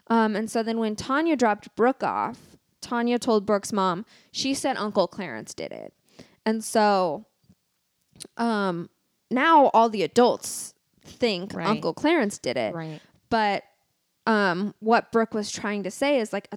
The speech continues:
Speaker 1: tall man with brown hair
Speaker 2: Oh my
Speaker 1: came
Speaker 2: gosh.
Speaker 1: in. Um, but, like, the adults tell the police,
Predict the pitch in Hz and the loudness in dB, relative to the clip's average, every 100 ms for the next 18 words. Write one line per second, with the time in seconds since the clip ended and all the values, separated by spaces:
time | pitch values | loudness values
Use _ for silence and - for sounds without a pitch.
0 | - - - 254 262 254 247 247 196 190 | -14 -14 -2 0 2 0 -2 -2 -2 -4
1 | _ 214 208 202 202 208 226 202 151 135 | _ -8 -4 -4 -4 -6 -4 -4 -4 -6
2 | 156 160 147 143 - 147 175 107 85 123 | -6 -8 -10 -12 -10 -8 -6 -8 -10 -14
3 | - _ - - _ 220 226 202 175 170 | -16 _ -20 -20 _ 0 2 2 2 -2
4 | 156 - _ _ _ _ 233 220 208 - | -8 -14 _ _ _ _ 4 4 4 0
5 | _ _ _ _ _ _ _ _ - 208 | _ _ _ _ _ _ _ _ -4 -2
6 | 202 196 190 208 214 - - 196 190 - | -2 -4 -4 -2 -2 -4 -4 -4 -6 -8
7 | 180 143 - - | -8 -8 -10 -12